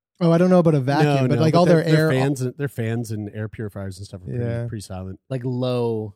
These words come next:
Speaker 2: The hair, the hair
Speaker 3: low,
Speaker 2: dryer
Speaker 3: low
Speaker 2: is,
Speaker 3: D Bs.
Speaker 2: is definitely not silent.
Speaker 3: Yeah.
Speaker 2: Um, but as, uh, so the headphones go on sale this, uh, fall. Uh, quote, "We don't expect them to be cheap," Boyle said. Obviously, Dyson's very expensive.
Speaker 1: Can,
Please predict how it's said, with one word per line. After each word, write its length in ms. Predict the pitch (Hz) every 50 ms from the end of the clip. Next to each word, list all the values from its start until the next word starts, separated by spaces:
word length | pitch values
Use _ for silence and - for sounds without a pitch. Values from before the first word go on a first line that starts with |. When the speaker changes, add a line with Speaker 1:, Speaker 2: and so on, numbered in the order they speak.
| _ -
Speaker 2:
The 100 | 135 135
hair, 160 | 151 170 165 151
the 80 | 147
hair 200 | 127 156 160 147
Speaker 3:
low, 80 | 147 147
Speaker 2:
dryer 420 | 131 147 131 123 120 117 113 110 -
Speaker 3:
low 120 | 139 139 139
Speaker 2:
is, 60 | 127
Speaker 3:
D 200 | 117 120 120 120
Bs. 220 | 110 113 107 98
Speaker 2:
is 200 | 98 101 - - _ -
definitely 320 | 123 113 - - 113 107
not 280 | 101 98 87 82 - _ _
silent. 380 | - - 71 69 73 - _ _ _ _ _ _ _
Speaker 3:
Yeah. 220 | - 107 104 101 - -
Speaker 2:
Um, 300 | - 143 160 156 156 151
but 180 | - 160 170 - -
as, 500 | 160 196 214 233 247 240 214 180 - - -
uh, 340 | 156 147 147 147 147 147 143 -
so 180 | - - 185 170
the 80 | 156
headphones 320 | 160 220 208 - 196 170 139
go 160 | - 151 151
on 80 | 156 147
sale 340 | - - 143 143 139 131 120
this, 440 | 110 117 123 123 - - - - - _ -
uh, 300 | 120 113 110 104 101 95
fall. 440 | _ - 110 107 82 78 110 143 _ _ _ _ _ _ _ _ _ _ _ _ _ _ -
Uh, 260 | 123 120 123 123 120
quote, 240 | - - 160 151 147
"We 100 | 147 139
don't 220 | 117 147 143 160
expect 300 | 165 - - 151 135 -
them 140 | 156 143 131
to 100 | - -
be 100 | 113 113 104
cheap," 320 | - - - 107 92 -
Boyle 360 | - 101 90 92 87 85 85 85
said. 280 | - 92 80 95 104 - _ -
Obviously, 440 | 101 95 90 95 92 - 95 101 104
Dyson's 420 | 104 95 98 - - 104 95 87
very 220 | - - 92 95 92
expensive. 320 | 95 - - - 92 90 -
Speaker 1:
Can, 120 | 214